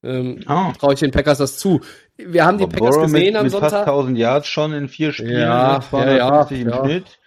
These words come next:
Speaker 1: Ja.
Speaker 2: neun, neun Touchdowns, vier Interceptions. Also er ist ja auch nicht schlecht unterwegs. Klar, vier Interceptions, er macht auch ein paar Fehler noch, aber er
Speaker 1: Ja,
Speaker 2: ist
Speaker 1: Patrick
Speaker 2: schon
Speaker 1: Mahomes hat
Speaker 2: auch
Speaker 1: auch vier Interceptions. Das ist ja okay.
Speaker 2: Ja, ja.
Speaker 1: Ja, das ist okay.
Speaker 2: Hundertvierzehner Rating,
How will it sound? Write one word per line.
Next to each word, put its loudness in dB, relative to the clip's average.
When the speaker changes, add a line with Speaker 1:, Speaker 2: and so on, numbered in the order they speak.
Speaker 1:
Ja. -8
Speaker 2:
neun, 0
neun 0
Touchdowns, -4
vier -8
Interceptions. -8
Also 0
er -2
ist -8
ja 2
auch 0
nicht -4
schlecht -2
unterwegs. -2
Klar, 0
vier -6
Interceptions, -4
er -4
macht -2
auch -6
ein -20
paar -2
Fehler -4
noch, -6
aber -2
er -4
Speaker 1:
Ja, 0
Speaker 2:
ist -6
Speaker 1:
Patrick 2
Speaker 2:
schon 2
Speaker 1:
Mahomes 4
hat 4
Speaker 2:
auch 0
Speaker 1:
auch 2
vier 0
Interceptions. -6
Das -8
ist -6
ja 0
okay. -6
Speaker 2:
Ja, -2
ja. -6
Speaker 1:
Ja, -2
das -10
ist -20
okay. -2
Speaker 2:
Hundertvierzehner 0
Rating, -4